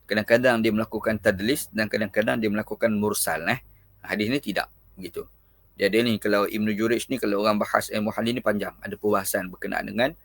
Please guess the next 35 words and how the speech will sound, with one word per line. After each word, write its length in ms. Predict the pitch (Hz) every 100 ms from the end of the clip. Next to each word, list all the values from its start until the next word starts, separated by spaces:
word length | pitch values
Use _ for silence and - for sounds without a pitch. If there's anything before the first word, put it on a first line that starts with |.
| _ - -
rijal, 640 | 95 104 104 110 90 123 147
orang 320 | 110 104 110 104
yang 80 |
bernama 480 | 101 101 104 110 139 -
Abdul 320 | 113 107 104
Malik 320 | 107 120 - 98
bin 220 | 95 95
Jurayj, 480 | 95 92 - - -
kan? 160 | 139 -
Apatah 320 | - 107 104
lagi 400 | 104 110 147 165 - - - -
hadis-hadis 560 | 104 104 - 120 131 104
yang 160 | 107
diambil 500 | 113 - 113 113 151
daripada 540 | 135 110 113 113 107 143
sahabat 340 | - 107 107
Nabi 300 | 110 107 135
yang 80 | 120
bernama, 640 | 110 101 101 107 156 165 -
uh, 220 | 120 110
yang 240 | 113 110
ambil 240 | 110 110 -
hadis 240 | 113 120
daripada 320 | 110 107 110
seorang 400 | 120 107 107 107
perawi 400 | - 107 104 123
yang 80 | 107
bernama 400 | 107 107 117 123
Az-Zuhri, 460 | 117 107 110 90 - _ _ _ -
kan? 160 | 113
Ha, 320 | - - - -
okey, 240 | 110 - -
sini 240 | 107 101
balik. 160 | 95 - _ - - - - - - -
"Akhbarahum 720 | 143 139 175 175 202 226